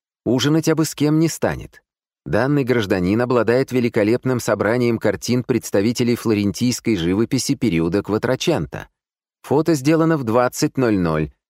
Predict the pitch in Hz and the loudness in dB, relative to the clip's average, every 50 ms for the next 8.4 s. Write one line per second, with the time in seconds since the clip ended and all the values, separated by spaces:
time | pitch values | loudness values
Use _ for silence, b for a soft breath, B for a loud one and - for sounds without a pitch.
0 | _ - 80 82 110 117 113 113 - 110 110 123 123 - - 147 - 147 147 147 | _ -10 -4 -2 0 0 0 0 0 0 -2 -2 0 -2 -4 -2 0 0 0 2
1 | 147 147 156 156 151 131 131 156 151 147 123 - - 123 127 139 143 123 117 143 | 2 2 2 2 0 2 2 2 2 2 2 0 0 0 0 2 0 0 0 -2
2 | 139 - 104 95 87 78 110 110 - 131 127 131 117 90 64 - - - _ _ | -2 0 -2 -2 0 0 0 0 0 0 -2 -2 -4 -6 -10 -10 -12 -20 _ _
3 | _ _ _ _ _ _ _ _ _ - 95 87 - 110 107 95 107 - 113 107 | _ _ _ _ _ _ _ _ _ -4 -4 -2 0 -2 0 0 -2 -2 -2 0
4 | 95 101 98 113 117 110 - 110 95 95 92 87 82 - 95 87 90 104 123 131 | 0 0 2 2 0 0 0 0 0 0 0 -2 -2 -2 -2 -2 0 0 -2 -4
5 | - - - - _ _ _ _ - 101 104 101 117 117 107 82 87 95 113 131 | -4 -8 -14 -16 _ _ _ _ -4 -4 -2 0 0 0 0 0 0 0 0 0
6 | 143 - - - 135 131 - 139 135 120 - 113 117 110 95 110 113 120 123 143 | -2 -4 -4 -4 -6 -4 0 -2 -2 0 0 0 -2 0 0 0 -2 0 -2 -4
7 | - 139 139 131 98 90 95 98 82 90 90 92 101 107 113 104 139 165 117 82 | -2 -2 -2 -2 -2 -2 -4 -2 -2 -2 0 0 0 0 0 0 0 0 -2 -2
8 | - - 71 - - - - - | -4 -6 -8 -10 -10 -10 -12 -16